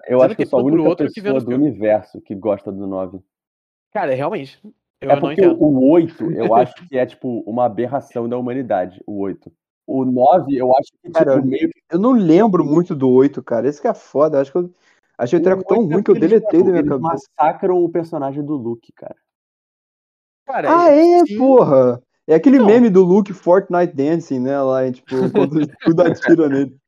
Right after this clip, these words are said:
Speaker 2: <laughs>
Speaker 3: Ah, é.
Speaker 2: Então, é,
Speaker 3: É, isso foi
Speaker 2: isso,
Speaker 3: foda.
Speaker 2: mas
Speaker 1: Aí
Speaker 2: é
Speaker 1: ele
Speaker 2: porque,
Speaker 1: só
Speaker 2: cara,
Speaker 1: morre de cansaço.
Speaker 2: mas o nove, o nove, ô, Pedro, eu, eu não gosto, porque ele é o que,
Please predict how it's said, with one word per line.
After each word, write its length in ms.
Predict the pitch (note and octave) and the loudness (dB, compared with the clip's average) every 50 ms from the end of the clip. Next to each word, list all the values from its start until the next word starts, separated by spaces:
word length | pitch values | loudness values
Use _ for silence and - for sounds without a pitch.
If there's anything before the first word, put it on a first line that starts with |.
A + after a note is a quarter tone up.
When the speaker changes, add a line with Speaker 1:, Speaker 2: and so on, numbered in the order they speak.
| _ | _
Speaker 2:
<laughs> 840 | _ G#3 G#3+ G#3+ - - - _ - F3 - _ - E3+ - - - | _ -8 -6 -4 -6 -6 -8 _ -10 -10 -10 _ -10 -10 -10 -10 -12
Speaker 3:
Ah, 240 | - - - - G4 | -8 -4 -2 0 0
é. 300 | F4+ - A#3+ - - - C3 D3 _ - F#4 F3 - _ _ _ _ - - - | 0 0 0 -2 -4 -6 -10 -14 _ -20 -20 -20 -20 _ _ _ _ -16 -6 -6
Speaker 2:
Então, 380 | E4+ - G#4 G4 G#3 E3+ - | -4 -2 -2 -2 -2 -4 -6
é, 140 | C#3+ D3+ - - | -8 -14 -10 -4
Speaker 3:
É, 260 | D#3+ D#3 C3 - C#3 | -2 0 0 0 0
isso 140 | C#3 C3+ - | -2 -2 -4
foi 100 | E3 F#3+ | -2 -2
Speaker 2:
isso, 140 | A3+ - - | -2 -2 -2
Speaker 3:
foda. 360 | B2+ B2 B2 B2 A#2+ B2 - _ _ _ _ _ _ | -2 -2 -2 -2 -4 -6 -12 _ _ _ _ _ _
Speaker 2:
mas 100 | - - | 0 4
Speaker 1:
Aí 40 | D#3+ | 4
Speaker 2:
é 40 | F#3 | 4
Speaker 1:
ele 100 | G3 A3 | 4 2
Speaker 2:
porque, 160 | - - A#3+ | 0 2 2
Speaker 1:
só 100 | A3 G#3+ | 2 2
Speaker 2:
cara, 340 | F3+ E3+ F3 F3+ G3 - B2 | 2 2 4 4 4 2 2
Speaker 1:
morre 120 | F3+ G3 D3+ | -2 -8 -10
de 140 | D3 E3+ | -10 -14
cansaço. 960 | E3+ _ G3 F#3+ F#3+ E3 E3 _ _ - E3+ E3 E3 D#3+ _ _ _ - G#2+ F#3 | -10 _ -4 -4 -4 -4 -8 _ _ -14 -14 -14 -16 -18 _ _ _ -20 -18 -10
Speaker 2:
mas 220 | G3 C4 C4+ B3 | -8 -8 -6 -6
o 80 | C4 A#3+ | -8 -8
nove, 460 | F#3 D#3+ D3+ D#3 E3 E3+ D3 C3 C3 - | -8 -6 -4 -4 -4 -4 -4 -6 -10 -12
o 80 | D3 D3 | -10 -8
nove, 380 | D3 D3 D#3+ E3+ C#3+ C3 B2 | -6 -4 -4 -4 -6 -6 -8
ô, 200 | A#2+ A#2 B2 B2 | -8 -8 -10 -12
Pedro, 240 | B2 C3+ A#2+ A#2+ A#2+ | -10 -10 -10 -10 -10
eu, 240 | - C3+ C3+ C#3 - C#3+ | -8 -6 -6 -6 -6 -6
eu 140 | C#3 C3 | -8 -8
não 200 | C3+ C3+ D#3+ G#3 F#3 | -6 -8 -10 -10 -6
gosto, 480 | C#3 C#3 C#3 C#3+ C#3 C#3 - _ C3 - _ | -4 -4 -2 -2 -4 -8 -12 _ -20 -20 _
porque 380 | - D3 C3+ - _ D#3+ D3+ - | -12 -12 -12 -8 _ -6 -6 -4
ele 220 | D#3 D3+ D#3 E3+ G3+ | -2 -2 0 0 0
é 40 | G#3 | 0
o 60 | G#3 | -2
que, 380 | - _ G3 F#3+ F3 E3 - | -4 _ -8 -6 -6 -6 -8